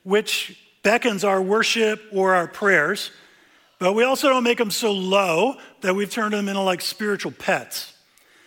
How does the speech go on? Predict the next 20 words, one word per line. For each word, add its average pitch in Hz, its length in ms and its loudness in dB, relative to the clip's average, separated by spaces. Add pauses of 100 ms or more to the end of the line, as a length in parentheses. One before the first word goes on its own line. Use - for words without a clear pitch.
(280)
So 208 300 0
Psalm 262 400 0
eight 226 420 0
has 190 240 0
a 208 40 -2
little 202 260 0
reference 185 520 -2
for 165 180 -4
this. 143 400 -2 (460)
It 190 160 -4
says, 233 300 2
"What 208 360 -2
is 285 180 0
mankind 226 720 0
that 185 100 -4
you 190 160 -2
are 170 60 -2
mindful 180 580 -2
of 147 100 -4
them? 143 360 -4